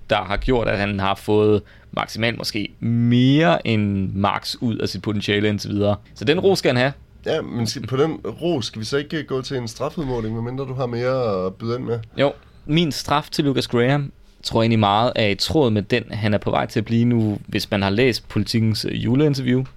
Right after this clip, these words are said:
Speaker 1: med Lucas Graham, så ved man jo, at han er gået fra at være, kan man vel sige, uden at, altså, det er ikke fordi, jeg selv er nogen sylfide, men altså en, en lidt stor dreng, der godt kunne lide noget kød og nogle øl og sådan noget, til at være
Speaker 2: Mm.
Speaker 1: meget, meget, meget veltrænet. Man kan jo,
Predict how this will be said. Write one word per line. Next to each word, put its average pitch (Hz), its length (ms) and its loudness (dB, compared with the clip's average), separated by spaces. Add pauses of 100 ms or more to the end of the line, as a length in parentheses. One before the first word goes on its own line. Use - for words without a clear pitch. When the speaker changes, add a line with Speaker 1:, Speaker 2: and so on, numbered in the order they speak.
Speaker 1:
med 110 120 0
Lucas 104 220 -2
Graham, 104 180 -2
så 110 100 -6
ved 117 140 0
man 101 140 -4
jo, 92 80 -6
at 95 60 -6
han 98 80 -6
er 101 40 -4
gået 104 280 2
fra 101 160 -2
at - 60 -4
være, 50 260 -4 (320)
kan 113 120 0
man 107 140 0
vel 104 120 0
sige, 127 500 2
uden 113 300 0
at, 117 160 2
altså, - 180 -8
det 117 140 -4
er 107 40 -2
ikke 107 140 -2
fordi, 113 320 -2
jeg 101 120 -2
selv - 240 -2
er 123 60 0
nogen 113 320 0
sylfide, 120 480 -2
men 131 100 -2
altså - 200 -4
en, 60 240 -4
en - 580 -6
lidt - 240 -2
stor - 200 2
dreng, - 260 -2 (500)
der 117 160 2
godt 110 200 -2
kunne 123 120 -2
lide 135 120 4
noget 110 420 4
kød 131 300 4
og 143 140 2
nogle 120 220 0
øl 120 180 -2
og - 80 0
sådan - 120 -6
noget, 117 140 -2
til - 120 -4
at 60 140 -2
være - 120 -2
Speaker 2:
Mm. - 100 -8
Speaker 1:
meget, 107 500 -4
meget, 113 300 0
meget 107 360 2
veltrænet. 107 500 0
Man 101 140 -4
kan 104 140 -2
jo, 104 180 -2